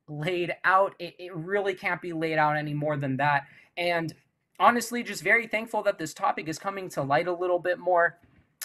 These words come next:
Um, definitely study it for yourself. Look at every single thing I said. Another shout out to that link. It's second from the top in the description. What does Jesus teach? He goes through a great situation there where he just goes through the, you know, the entire timeline, makes other arguments as well.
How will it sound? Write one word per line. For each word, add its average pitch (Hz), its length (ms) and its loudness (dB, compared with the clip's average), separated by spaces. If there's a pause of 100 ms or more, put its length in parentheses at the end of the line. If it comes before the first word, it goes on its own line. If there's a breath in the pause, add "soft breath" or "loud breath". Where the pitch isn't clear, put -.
(280)
Um, 139 380 4
definitely 185 540 2
study 175 340 2
it - 100 -4
for 190 80 -4
yourself. 175 440 2
Look 165 120 -6
at 165 80 2
every 160 200 2
single 175 260 -6
thing 180 180 -6
I 165 100 6
said. 170 300 0
Another 156 280 -2
shout 160 260 2
out 160 200 2
to 160 260 -6 (340 loud breath)
that 156 360 6
link. 170 520 -6 (160)
It's - 160 -14
second 214 380 0
from 196 180 -2
the 175 80 -6
top 180 300 0
in 175 80 -8
the 170 80 -4
description. 151 680 -6
What 160 220 2
does 165 180 -4
Jesus 151 460 -6
teach? 165 240 -8
He 160 80 -4
goes 160 260 4
through 156 200 0
a 127 40 -4
great 156 540 2 (240 soft breath)
situation 190 760 4
there 185 200 12
where 170 120 8
he 165 140 -2
just 127 260 -4
goes 170 360 4
through 190 420 -6
the, 147 480 -2
you 147 100 -4
know, 139 200 -2
the 147 120 -2
entire 185 380 10
timeline, 185 480 4
makes 156 180 0
other 170 200 4
arguments 165 480 0
as 143 100 -4
well. 180 300 6